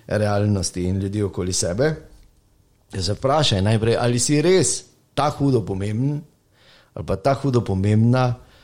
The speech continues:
da lahko misliš slabo o nekom, ki ga sploh ne poznaš,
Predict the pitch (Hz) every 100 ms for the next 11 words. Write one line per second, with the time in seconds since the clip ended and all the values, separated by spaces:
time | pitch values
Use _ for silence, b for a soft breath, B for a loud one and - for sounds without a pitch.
0 | b b - 87 92 123 151 139 - 101
1 | 101 104 - _ _ 110 117 123 113 -
2 | - 113 117 127 135 127 - 101 107 127
3 | 123 117 107 - 98 95 87 - 139 139
4 | - 113 87 92 80 95 147 151